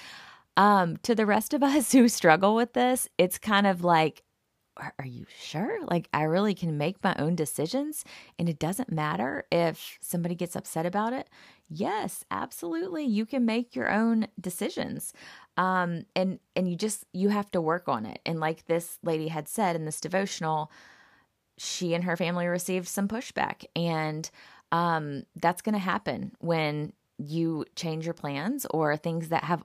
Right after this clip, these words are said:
always been a certain way aren't a certain way, but you have to make the decisions that are right for your family. Um, something I tell myself a lot is that other people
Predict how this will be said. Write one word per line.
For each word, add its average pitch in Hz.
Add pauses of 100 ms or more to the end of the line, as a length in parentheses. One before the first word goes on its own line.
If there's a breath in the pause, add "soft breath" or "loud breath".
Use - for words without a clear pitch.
(100)
always 151
been 151
a 147
certain 147
way 147
aren't 156
a 156
certain 151
way, 147 (600 loud breath)
but 185
you 180
have 165
to 208
make 180
the 160
decisions 156
that 160
are 147
right 151
for 160
your 143
family. 170 (400 loud breath)
Um, 156 (800)
something 185
I 151
tell 196
myself 165
a 151
lot 147
is 175
that 151 (460 loud breath)
other 185
people 156